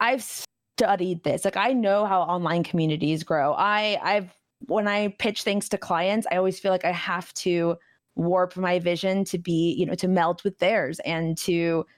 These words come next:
make sure it hits their community and their branding and their message. And this was the first time that I was like, "What if I just had one hundred percent control over something?"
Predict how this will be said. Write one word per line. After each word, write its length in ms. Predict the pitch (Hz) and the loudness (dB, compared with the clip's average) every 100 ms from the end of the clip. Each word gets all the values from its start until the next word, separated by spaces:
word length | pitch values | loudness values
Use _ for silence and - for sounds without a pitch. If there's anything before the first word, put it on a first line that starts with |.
| - | -4
make 160 | 180 175 | -4 -2
sure 220 | - 180 | 0 0
it 280 | 170 185 180 | 2 0 0
hits 220 | 180 - | -2 -4
their 260 | 175 196 226 | 0 0 0
community 460 | 202 175 160 160 | -4 -2 0 0
and 140 | 160 185 | 2 2
their 180 | 202 220 | 2 2
branding 480 | 190 170 160 156 | 0 -2 0 0
and 140 | 175 202 | 2 2
their 160 | 196 | 2
message. 480 | 214 165 - - 170 | 0 -2 -2 -4 -2
And 260 | 190 185 262 - - _ - | -2 -2 -4 -8 -20 _ -4
this 180 | 220 220 | -2 0
was 160 | 277 | -4
the 100 | 254 | -2
first 340 | 254 208 202 - | -2 0 -2 -2
time 340 | 185 185 214 | -2 0 0
that 100 | 190 | 0
I 80 | 185 | 0
was 160 | 180 - | -2 -2
like, 140 | 180 | -2
"What 360 | - 185 226 262 | -4 -2 -2 0
if 200 | 392 - - | -2 -2 -2
I 260 | 190 190 | 0 0
just 220 | 190 185 - | 0 -2 -2
had 400 | - 170 170 165 _ _ - | -4 0 0 -2 _ _ -2
one 340 | 170 196 214 | 2 2 0
hundred 680 | 180 - - 254 254 269 214 | -4 -6 -2 0 2 2 -2
percent 720 | - 214 - 175 175 175 - - _ _ _ _ _ _ _ _ _ _ _ _ _ - - | -4 -4 -2 -2 -2 -4 -8 -20 _ _ _ _ _ _ _ _ _ _ _ _ _ -12 -4
control 760 | - 220 - 226 202 185 180 | 0 0 0 2 6 6 4
over 300 | 170 185 170 | 2 0 -2
something?" 600 | 160 160 156 - 151 147 | -2 -4 -4 -2 0 0